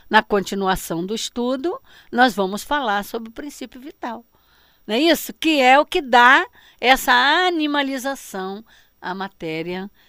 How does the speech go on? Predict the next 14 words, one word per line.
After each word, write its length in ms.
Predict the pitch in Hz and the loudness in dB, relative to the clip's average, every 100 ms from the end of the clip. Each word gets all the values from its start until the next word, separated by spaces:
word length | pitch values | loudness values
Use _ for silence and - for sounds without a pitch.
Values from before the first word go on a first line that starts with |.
| _ | _
ao, 680 | 175 185 185 175 160 143 185 _ _ | 2 4 4 2 0 -4 -12 _ _
à 180 | - 165 | -12 -10
matéria 460 | 170 170 175 160 180 | -8 -10 -10 -6 -2
inorgânica. 920 | 196 196 180 156 147 156 151 - 160 _ _ _ _ _ | 0 0 -4 -8 -10 -12 -16 -20 -20 _ _ _ _ _
Não 80 | 147 | -8
é 60 | 185 | -2
isso? 460 | 269 285 - 143 - - - | 2 0 -2 -14 -18 -20 2
Ou 160 | 202 | 4
seja, 580 | 208 - 190 160 - 135 - - - | 6 6 6 4 0 -6 -10 -14 0
da 200 | 165 151 | 2 2
vida 680 | 143 160 233 254 262 262 294 _ _ - | 0 0 0 0 0 0 -2 _ _ -4
ao 120 | 180 | 4
princípio 440 | - 165 - - | 4 4 -2 -4
inteligente. 800 | 170 170 170 165 151 - - - | -4 -4 -8 -10 -12 -16 -20 -20